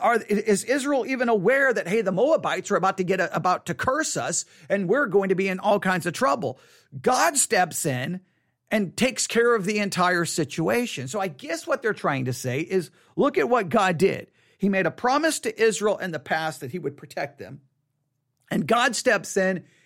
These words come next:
and protects them because God keeps his word. So when you are in trouble or in a storm, turn to God's word. I guess that's the way they're trying to make this story work.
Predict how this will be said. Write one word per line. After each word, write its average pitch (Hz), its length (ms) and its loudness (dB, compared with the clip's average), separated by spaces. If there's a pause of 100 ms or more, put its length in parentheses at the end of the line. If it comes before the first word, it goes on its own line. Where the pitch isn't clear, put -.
(100)
and 175 140 -4
protects 220 460 -2
them 156 280 0 (240)
because 170 300 2
God 196 340 2
keeps - 420 -6
his 151 300 0
word. 151 460 -2 (300)
So - 160 2
when 185 280 4
you 262 360 4
are 330 220 4
in 233 180 2
trouble 185 680 2 (120)
or 196 200 4
in 208 80 2
a 190 80 2
storm, 202 580 0 (260)
turn 269 300 2
to 247 80 2
God's 196 440 2
word. 147 460 0 (280)
I 233 100 0
guess 294 500 0
that's 247 280 -2
the 233 100 0
way 214 220 2
they're 196 160 -2
trying 185 300 -6
to 170 60 -8
make 165 240 -10
this 139 200 -8
story 139 360 -2
work. 135 460 0